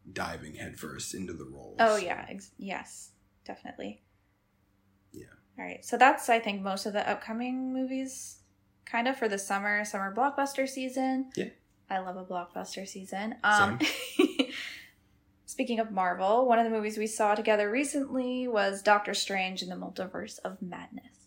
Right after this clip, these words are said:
Speaker 1: Yes. Yes, we did.
Speaker 2: We definitely had thoughts about it.
Speaker 1: We de-, we definitely had feelings, yeah, and thoughts. Yeah. This is an interesting one because I feel like we were, we were both really excited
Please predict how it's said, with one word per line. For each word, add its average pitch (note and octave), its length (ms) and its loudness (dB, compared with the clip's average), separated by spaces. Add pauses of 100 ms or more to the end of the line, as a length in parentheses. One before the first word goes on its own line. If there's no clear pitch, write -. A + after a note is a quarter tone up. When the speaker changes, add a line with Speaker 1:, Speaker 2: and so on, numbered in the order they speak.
(120)
Speaker 1:
Yes. - 580 -8 (1000)
Yes, A#2 260 4
we A2+ 100 0
did. - 280 -10 (380)
Speaker 2:
We A3+ 120 2
definitely B3 320 8
had A#3+ 220 2
thoughts G3+ 300 4
about - 260 -6
it. - 180 -8 (120)
Speaker 1:
We A#2+ 80 0
de-, A#2 340 4
we G#2 160 -4
definitely G2 760 -4 (160)
had F2 240 -10
feelings, F2+ 800 -10 (180)
yeah, F#2 300 -4 (320)
and F#2 180 -10
thoughts. - 560 -6 (600)
Yeah. G#2+ 320 0 (340)
This D#3 160 6
is F#3 80 6
an D#3+ 80 6
interesting A#2+ 400 0
one D#2+ 160 -6
because G#2 260 -4
I G#2+ 60 2
feel B2+ 200 2
like B2+ 160 0
we A2 100 -4
were, G#2 260 -4 (120)
we B2+ 260 4
were C3+ 240 6
both G#2 420 0
really F#2+ 280 -4
excited F#2+ 680 -6